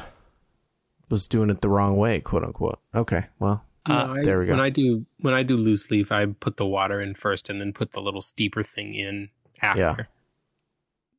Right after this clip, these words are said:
Speaker 1: Hmm.
Speaker 2: Yeah, the, the reason I stopped doing loose leaf, Andrew, is because of laziness and your, what, exactly what you're talking about, having to do the, like, up and down with the steeper to get it,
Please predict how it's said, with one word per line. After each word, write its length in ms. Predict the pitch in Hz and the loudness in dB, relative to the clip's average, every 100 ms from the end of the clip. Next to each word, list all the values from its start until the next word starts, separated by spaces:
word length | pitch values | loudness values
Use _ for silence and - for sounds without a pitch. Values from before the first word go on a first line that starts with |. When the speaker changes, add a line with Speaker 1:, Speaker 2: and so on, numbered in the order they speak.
| _ _ _ - | _ _ _ -2
Speaker 1:
Hmm. 160 | 107 - | 0 0
Speaker 2:
Yeah, 220 | 95 95 | -4 -4
the, 140 | 110 - _ | -4 -4 _
the 120 | 135 120 | -2 2
reason 360 | 135 175 143 | 2 2 2
I 100 | 98 | 2
stopped 440 | - 107 113 - 104 | 0 0 0 -2 -2
doing 280 | 101 90 90 | 0 0 0
loose 240 | 104 - | -2 -2
leaf, 200 | 85 80 | -6 -4
Andrew, 500 | 87 90 85 82 78 - | -2 -2 -2 -6 -8 -10
is 320 | 92 90 87 | -8 -8 -8
because 800 | 92 90 - 101 85 80 - - _ - | -8 -6 -2 0 0 -2 -4 -6 _ -6
of 360 | 92 85 82 | -4 -4 -8
laziness 760 | 90 101 104 82 78 - - - | -2 -2 -2 -4 -8 -8 -10 -12
and 260 | 87 85 85 | -10 -8 -6
your, 480 | 87 85 85 85 82 _ | -4 -4 -4 -6 -12 _
what, 180 | 107 - | -10 -8
exactly 380 | 90 101 107 101 | -6 -4 -2 -2
what 140 | 90 95 | -6 -6
you're 60 | |
talking 260 | 95 101 80 | -4 -6 -6
about, 140 | - | -6
having 260 | 95 87 90 | -6 -4 -6
to 80 | 92 | -8
do 200 | 92 92 | -8 -6
the, 100 | 87 | -4
like, 220 | 87 85 | -4 -6
up 120 | 92 92 | -6 -6
and 80 | 90 | -4
down 280 | 92 87 82 | -4 -6 -10
with 100 | - | -8
the 80 | |
steeper 360 | - 104 101 87 | -6 -6 -8 -10
to 80 | - | -10
get 140 | 85 | -10
it, 80 | 82 | -10